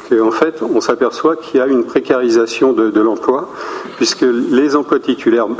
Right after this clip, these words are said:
euh, baissent, mais les emplois titulaires montent. Et, euh, si on regarde, si on, si on regarde en plus, euh, au niveau de, des salaires, on s'aperçoit que les salaires, le salaire moyen des, des non-titulaires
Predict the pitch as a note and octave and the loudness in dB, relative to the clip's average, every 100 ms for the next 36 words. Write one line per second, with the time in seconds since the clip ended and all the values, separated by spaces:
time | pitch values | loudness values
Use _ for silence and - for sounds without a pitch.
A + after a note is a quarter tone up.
0 | - A#2+ G#2+ G#2+ G2+ A2+ C#3 F3 - - | -2 2 2 0 -2 0 0 -2 -6 -8
1 | - - - - - - - C3 C3 C3 | -12 -20 -18 -14 -14 -8 0 2 4 2
2 | B2 C#3 - A#2 B2 C#3+ A2 A#2+ G#2 - | 0 -2 -2 0 2 2 4 2 0 -10
3 | - - - - - - B2 C3+ B2 A2 | -12 -14 -16 -16 -10 0 2 4 4 4
4 | A2 G#2 G#2+ - - C3+ C3 C3+ C#3 C3+ | 2 0 -2 -4 0 0 2 2 2 0
5 | A#2 A2+ - - - - - - - - | 0 -2 -4 -14 -14 -16 -14 -10 -4 0
6 | D3 D3 - - E3 D3+ D3 D3 C#3+ A#2+ | 2 0 -2 0 0 2 2 2 2 0
7 | - B2 - C#3+ C#3 - A#2 A#2+ B2 B2+ | 0 0 2 2 2 0 0 2 2 4
8 | B2+ B2 B2+ A2+ G#2+ G#2 G#2+ - A#2 B2+ | 4 4 2 2 2 2 0 0 0 2
9 | F#3 E3 - - - A#2 - B2 C3 - | 0 -2 -4 -12 -4 -2 0 0 -2 0
10 | C3+ - C3+ C3 C#3+ C3+ C#3 C3 B2 A#2 | -2 2 0 2 0 2 2 2 2 2
11 | D3+ C3+ C3 C3 C3+ C3+ A#2 A2+ A2 G#2 | 0 0 2 2 2 2 4 2 2 2
12 | A#2 B2+ B2 A2+ A#2+ B2 B2 | 4 2 0 0 2 2 0